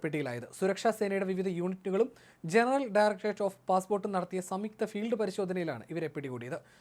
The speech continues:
അറസ്റ്റിലായവരിൽ പതിനോരായിരത്തി ഇരുന്നൂറ്റി അറുപത്തിയെട്ട് പേർ താമസ നിയമലംഘകരാണ്. ആയിരത്തി ഇരുന്നൂറ്റി എൺപത്തിനാല് മദ്യക്കുപ്പികളുമായി പതിനേഴ് പേർ അറസ്റ്റിലായെന്ന് കുവൈറ്റ് ആഭ്യന്തര മന്ത്രാലയം പ്രസ്താവനയിൽ വ്യക്തമാക്കി. ഒരു ലക്ഷം കുവൈറ്റ് ദിനാർ വില മതിക്കുന്ന മദ്യമാണ് വിവിധയിടങ്ങളിൽ നിന്നായി അധികൃതർ പിടികൂടിയത്.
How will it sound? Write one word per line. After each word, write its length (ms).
അറസ്റ്റിലായവരിൽ 680
പതിനോരായിരത്തി 600
ഇരുന്നൂറ്റി 340
അറുപത്തിയെട്ട് 540
പേർ 220
താമസ 300
നിയമലംഘകരാണ്. 920
ആയിരത്തി 380
ഇരുന്നൂറ്റി 260
എൺപത്തിനാല് 380
മദ്യക്കുപ്പികളുമായി 880
പതിനേഴ് 340
പേർ 160
അറസ്റ്റിലായെന്ന് 540
കുവൈറ്റ് 460
ആഭ്യന്തര 340
മന്ത്രാലയം 480
പ്രസ്താവനയിൽ 480
വ്യക്തമാക്കി. 540
ഒരു 140
ലക്ഷം 240
കുവൈറ്റ് 340
ദിനാർ 220
വില 140
മതിക്കുന്ന 340
മദ്യമാണ് 500
വിവിധയിടങ്ങളിൽ 640
നിന്നായി 320
അധികൃതർ 440
പിടികൂടിയത്. 440